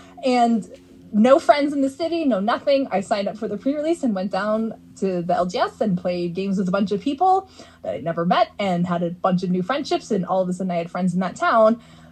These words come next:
that I could play Commander with, with the one deck I brought with me just in case. <laughs> It was all my pre-release cards. Like, it was really nice having a common thread that I could, in a completely strange and new place to me,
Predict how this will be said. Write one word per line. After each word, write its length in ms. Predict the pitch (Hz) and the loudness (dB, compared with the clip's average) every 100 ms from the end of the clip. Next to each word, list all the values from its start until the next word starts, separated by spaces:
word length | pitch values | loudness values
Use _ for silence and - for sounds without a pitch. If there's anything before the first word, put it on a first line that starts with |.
| - | 0
that 380 | 208 180 175 - | 2 4 2 2
I 240 | 180 165 175 | -2 0 -2
could 180 | - 523 | 2 2
play 180 | 247 226 | 4 0
Commander 340 | 220 202 190 190 | 2 0 0 -2
with, 200 | 180 180 | -2 -2
with 120 | 175 | -2
the 80 | 170 | -2
one 300 | 156 180 202 | -2 -2 0
deck 220 | 185 185 | -2 0
I 100 | 180 | -2
brought 220 | 185 180 | 0 0
with 160 | 185 180 | -2 -4
me 160 | 170 156 | -6 -8
just 320 | - 175 175 185 | -4 -2 -2 -2
in 160 | 175 | -2
case. 480 | 180 196 247 - - | 0 0 2 2 0
<laughs> 400 | - 640 453 - 330 | -2 -2 -2 0 2
It 40 | |
was 220 | 403 330 359 | 2 4 4
all 120 | 254 | 4
my 180 | 269 254 | 4 0
pre-release 400 | 240 269 254 240 | 0 0 0 0
cards. 140 | 220 | -2
Like, 140 | 214 - | -2 -2
it 140 | 330 | -4
was 180 | 370 392 | -4 -4
really 420 | 285 262 302 320 285 | -6 -6 -4 -2 -2
nice 280 | 285 339 | 0 -2
having 460 | - - 254 247 233 - - - - - | -2 -4 -2 -2 -4 -8 -20 -20 -6 -2
a 80 | 226 | 2
common 400 | 262 240 226 233 | 4 4 2 0
thread 340 | 269 311 185 | 2 2 2
that 120 | 185 | 2
I 140 | 180 190 | 2 0
could, 440 | 202 196 180 175 - - - 554 - | -2 -2 -2 -6 -10 -20 -14 -10 2
in 120 | 254 | 2
a 40 | 240 | 4
completely 500 | 240 - 240 240 233 | 2 0 0 0 -2
strange 580 | - - - 226 226 214 | -4 -12 -4 0 2 2
and 80 | |
new 140 | 220 202 | 2 0
place 320 | 254 302 330 | 0 -2 -2
to 120 | 254 | -2
me, 340 | 190 175 185 | -2 -2 -6